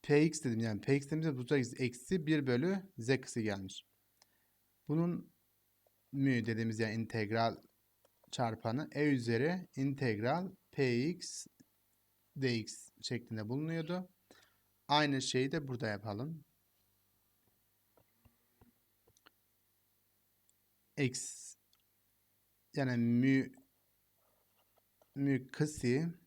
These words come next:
eşittir e üzeri eksi bir bölü kısı d kısı.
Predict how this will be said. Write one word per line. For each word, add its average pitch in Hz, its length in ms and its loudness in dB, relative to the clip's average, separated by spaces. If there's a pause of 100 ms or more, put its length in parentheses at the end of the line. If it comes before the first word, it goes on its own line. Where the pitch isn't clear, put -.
(360)
eşittir 143 680 -4
e 139 100 0
üzeri 135 680 2 (1700)
eksi 120 440 -4
bir 127 220 0
bölü 131 440 -2 (120)
kısı - 340 -6 (240)
d 123 520 0 (180)
kısı. - 340 -12